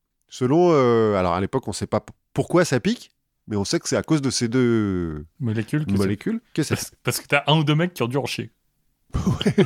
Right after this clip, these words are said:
Speaker 1: je pense.
Speaker 2: <laughs> Je, je pense que t'as un ou deux gars.
Speaker 1: Bah,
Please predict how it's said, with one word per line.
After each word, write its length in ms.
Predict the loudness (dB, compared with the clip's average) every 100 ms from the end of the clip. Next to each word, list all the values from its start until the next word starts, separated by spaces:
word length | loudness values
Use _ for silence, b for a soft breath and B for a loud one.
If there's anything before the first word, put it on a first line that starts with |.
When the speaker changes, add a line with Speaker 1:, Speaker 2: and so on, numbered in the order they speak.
| 2 -2 -2
Speaker 1:
je 200 | -2 0 -2
pense. 300 | 0 -2 0
Speaker 2:
<laughs> 40 |
Je, 320 | -2 0 0 -2
je 100 | 0
pense 200 | 0 0
que 120 | -6
t'as 320 | -6 0 2
un 60 | 2
ou 80 | 2
deux 160 | 2 2
gars. 240 | 0 -2 _ _ _ _ _ B -20 B -4 B B B B B B B _
Speaker 1:
Bah, 220 | -4 -2